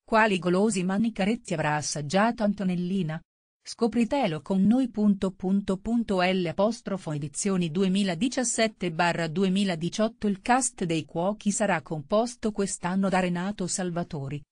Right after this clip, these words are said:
Mauro Improta, Marco Bottega, Francesca Marsetti, Cesare Marretti, Natale Giunta, Roberto Valbuzzi, Ivano Ricchebono, Cristian Berto, Riccardo Facchini, Gian Piero Fava,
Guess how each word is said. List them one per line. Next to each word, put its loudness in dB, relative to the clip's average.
Mauro 4
Improta, -4
Marco -2
Bottega, -6
Francesca 0
Marsetti, -4
Cesare 2
Marretti, -2
Natale -2
Giunta, -6
Roberto 2
Valbuzzi, 0
Ivano 2
Ricchebono, -6
Cristian 0
Berto, -6
Riccardo 0
Facchini, -10
Gian -4
Piero 2
Fava, -6